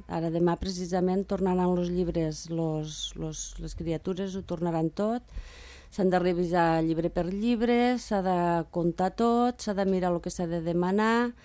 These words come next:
Eh, aquest any també tenim, tenim un problema afegit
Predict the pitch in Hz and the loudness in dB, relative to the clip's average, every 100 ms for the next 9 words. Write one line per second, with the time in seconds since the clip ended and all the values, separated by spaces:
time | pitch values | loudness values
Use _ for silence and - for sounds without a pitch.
0 | - - - - - 190 190 185 180 180 | -20 -20 -20 -20 -4 2 4 6 4 4
1 | 175 175 170 165 180 196 185 190 185 - | 4 4 2 2 0 -2 0 0 0 2
2 | 190 190 190 202 196 185 185 180 175 170 | 2 2 2 4 6 6 6 6 4 4
3 | 160 165 196 - - - - - 202 196 | 0 -4 -14 -16 -16 -16 -16 -2 2 4
4 | 185 190 185 180 180 175 170 170 - 185 | 4 4 4 4 2 2 0 -2 -2 0
5 | 185 180 175 185 175 180 175 160 175 165 | 2 0 0 0 4 4 4 2 -2 0
6 | 214 262 | 0 -2